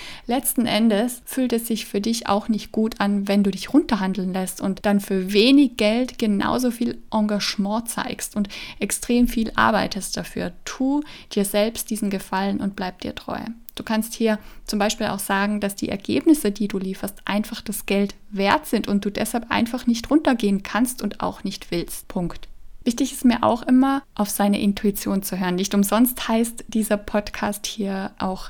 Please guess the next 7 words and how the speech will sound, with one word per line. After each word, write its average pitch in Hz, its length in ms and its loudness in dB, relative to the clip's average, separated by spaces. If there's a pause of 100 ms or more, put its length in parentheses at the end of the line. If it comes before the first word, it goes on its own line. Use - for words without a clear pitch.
intuitiv - 800 0
erfolgreich 254 720 0
und 220 140 -2
auch 196 220 -4 (100)
mein 196 340 0
Business 240 360 0
Coaching 202 640 -2